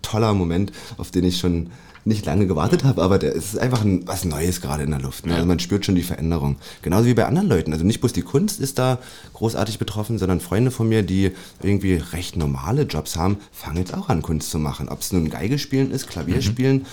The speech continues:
Speaker 1: oder, ähm, doch die Leinwand, die bespielt wird, ne, mit dem Pinsel. Also ich bin an den Punkten eigentlich auch ziemlich froh, dass es eigentlich im Allgemeinen dra-, draußen einen Moment gibt, wo die Leute sich mal mit sich selber beschäftigen müssen.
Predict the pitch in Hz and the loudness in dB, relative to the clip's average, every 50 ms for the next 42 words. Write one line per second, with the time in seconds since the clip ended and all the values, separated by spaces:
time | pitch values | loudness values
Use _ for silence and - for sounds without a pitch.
0 | - - - - - 92 95 95 98 98 95 - - - - - - - _ - | -16 -16 -8 -4 0 2 2 4 4 2 0 -2 -6 -14 -20 -20 -20 -20 _ -8
1 | - 87 87 90 87 87 87 82 87 - 90 90 - - 98 73 67 95 113 120 | -4 -2 0 2 2 2 2 0 0 -2 -6 -6 -4 -4 -4 -2 -2 0 0 0
2 | 110 104 98 - - - 87 71 85 82 - - - 92 90 - 104 107 - - | 0 -2 -4 -6 -8 -6 -6 -4 -4 -6 -6 -6 -6 -8 -6 -6 -8 -8 -6 -4
3 | 82 85 92 90 85 85 87 90 90 90 95 98 101 98 107 110 110 - - - | -4 -4 -4 -4 -4 -6 -6 -6 -4 -4 -4 -4 -4 -2 -4 -4 -4 -6 -10 -18
4 | - - - - - - - - - - - 80 78 - - - 87 92 90 92 | -20 -20 -20 -20 -20 -20 -20 -20 -16 -12 -10 -10 -10 -10 -8 -6 -4 -2 -2 -2
5 | 92 87 71 - - - _ _ _ _ _ - - 80 76 71 78 87 113 120 | -2 -4 -8 -12 -16 -20 _ _ _ _ _ -12 -8 -8 -8 -6 -4 -4 -4 -4
6 | 117 - - 98 95 107 104 104 - - 87 92 90 80 85 90 - - 95 92 | -4 -6 -8 -8 -8 -6 -8 -8 -10 -8 -8 -8 -8 -10 -12 -12 -12 -10 -8 -8
7 | 90 87 - - - - 98 92 85 85 87 76 - - - - - _ _ _ | -8 -8 -10 -12 -10 -8 -8 -6 -6 -6 -8 -10 -12 -14 -16 -18 -20 _ _ _
8 | _ _ _ _ _ _ _ _ _ _ _ _ _ _ _ _ _ _ _ _ | _ _ _ _ _ _ _ _ _ _ _ _ _ _ _ _ _ _ _ _
9 | - - 87 90 87 92 87 - - - 85 82 80 80 78 - - - - 78 | -6 -4 -4 -4 -4 -4 -6 -6 -6 -6 -6 -6 -4 -6 -6 -8 -8 -10 -8 -8
10 | 80 80 80 76 69 69 73 82 101 113 120 120 113 - 71 78 78 - 69 67 | -6 -6 -6 -4 -4 -4 -4 -4 -2 -2 -2 -2 -2 -4 -4 -6 -8 -8 -8 -6
11 | 80 92 101 - - 110 110 110 - - - - _ - 80 76 80 90 104 101 | -6 -6 -4 -4 -2 -2 -2 -4 -6 -12 -20 -16 _ -8 -6 -2 -2 -2 -2 -4
12 | - - - - 78 78 69 73 73 87 73 69 73 80 73 67 65 - - - | -6 -8 -8 -8 -8 -6 -6 -6 -6 -6 -6 -6 -6 -6 -6 -8 -8 -10 -12 -14
13 | - - 62 69 71 69 - - - 73 71 - 73 73 69 64 62 - - | -12 -12 -10 -10 -10 -8 -8 -8 -8 -8 -10 -10 -8 -8 -8 -10 -10 -12 -16